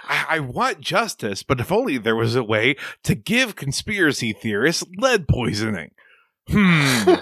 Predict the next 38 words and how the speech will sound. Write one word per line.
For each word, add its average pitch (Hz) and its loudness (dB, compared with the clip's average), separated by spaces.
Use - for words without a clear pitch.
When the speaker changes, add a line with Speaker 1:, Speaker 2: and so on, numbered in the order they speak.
Speaker 1:
Hmm. 208 2
Speaker 2:
Look, 110 2
look, - 2
take 135 0
all 180 2
his 143 -4
money 151 0
out 120 2
of 113 -2
it, 117 2
and 107 -4
the 107 2
only 117 2
thing 117 0
he'll 113 0
be 110 2
able 107 0
to 104 2
buy 107 2
is 107 -4
<laughs> - -
fucking - -2
shitty 123 2
products 113 2
to 107 2
put 110 2
Speaker 1:
He 110 4
Speaker 2:
in 101 -2
Speaker 1:
can 90 2
Speaker 2:
there. 104 0
Speaker 1:
buy 156 2
Speaker 2:
No. 139 -4
Speaker 1:
lead, 139 -2
and 95 -8
by 113 2
that 143 0
I 135 -2
mean 117 0